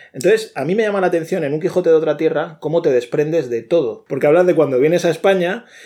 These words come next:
y dices, "Alrededor de su vuelta cincuenta y cinco, alrededor del sol, estabas ante una disyuntiva. O se afeitaba o se emborrachaba.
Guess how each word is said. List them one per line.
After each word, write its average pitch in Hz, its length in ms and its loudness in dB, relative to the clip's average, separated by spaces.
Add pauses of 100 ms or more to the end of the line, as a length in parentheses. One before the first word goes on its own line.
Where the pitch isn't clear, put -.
(240)
y 147 140 2
dices, 139 480 4
"Alrededor 151 480 4
de 226 80 4
su 175 140 0
vuelta 185 260 4
cincuenta 156 360 -2
y 135 60 -2
cinco, 185 320 0
alrededor 147 360 4
del 165 120 2
sol, 185 280 2
estabas 160 460 0
ante 160 280 2
una 175 140 2
disyuntiva. 139 640 -2
O 151 120 2
se 151 160 0
afeitaba 214 580 0
o 175 80 4
se 165 140 0
emborrachaba. 139 720 -2